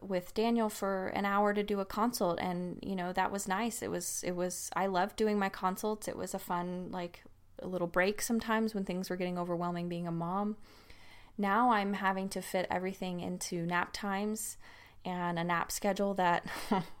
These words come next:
that doesn't always work out, uh, like it quote unquote should. You know, some days he doesn't go down when he's, he usually does, and some days he wakes up sooner than he usually does.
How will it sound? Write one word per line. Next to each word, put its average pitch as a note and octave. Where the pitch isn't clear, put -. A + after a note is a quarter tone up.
that G#3+
doesn't F#3
always F3
work G3
out, A3
uh, F3
like D#3+
it -
quote F#3
unquote F#3
should. G3+
You A#3
know, G3
some G#3
days F3+
he G3
doesn't F#3+
go G3
down D#3+
when F#3
he's, G3
he F#3
usually F3+
does, F#3
and E3
some E3+
days F3+
he G3+
wakes F3+
up -
sooner G#3
than G3+
he G3+
usually G3
does. F#3+